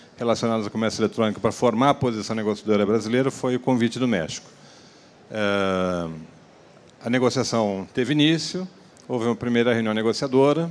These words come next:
a nossa primeira experiência. Estamos negociando com um país que usa o modelo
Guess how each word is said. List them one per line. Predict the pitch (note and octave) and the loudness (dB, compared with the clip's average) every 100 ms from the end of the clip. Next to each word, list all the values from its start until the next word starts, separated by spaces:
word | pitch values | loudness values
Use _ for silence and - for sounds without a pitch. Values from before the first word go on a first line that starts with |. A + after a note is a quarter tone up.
| - - | -8 -16
a | B2+ | -4
nossa | B2 B2 | -2 -2
primeira | - A#2 A#2 | -2 -2 -2
experiência. | G#2+ A#2+ B2 B2 C#3+ C#3+ F3 F3 - - - - | 0 0 2 2 0 -4 -6 -6 -12 -20 -20 -18
Estamos | - D3 C#3 C3+ B2 | -4 -2 -2 -4 -6
negociando | A#2+ A#2+ B2+ - B2+ B2 | -4 0 0 2 0 2
com | C3 | 0
um | |
país | B2 B2 C3+ - | 2 4 2 0
que | E3 | 4
usa | D3+ E3+ C#3+ | 4 4 2
o | |
modelo | C#3 B2 A2+ B2 A#2+ | 0 -2 0 0 0